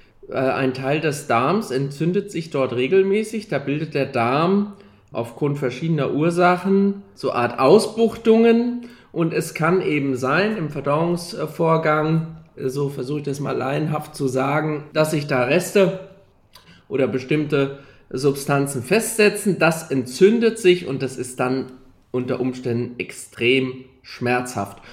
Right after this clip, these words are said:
Und manche Menschen haben das sehr regelmäßig, da mu-, die müssen extrem auf ihre Ernährung achten.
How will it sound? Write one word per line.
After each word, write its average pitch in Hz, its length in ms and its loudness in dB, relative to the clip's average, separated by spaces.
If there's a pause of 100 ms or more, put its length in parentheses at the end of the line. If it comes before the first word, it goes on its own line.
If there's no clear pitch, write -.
(180)
Und 127 100 -2
manche 165 320 2
Menschen 165 400 0
haben 143 140 -2
das 120 220 -6
sehr 165 280 2
regelmäßig, 190 800 0
da 135 100 -2
mu-, 135 200 -2
die 139 160 -8
müssen 139 340 -6
extrem 175 580 0
auf 160 160 -6
ihre 139 240 -2
Ernährung 127 500 -4
achten. - 440 -10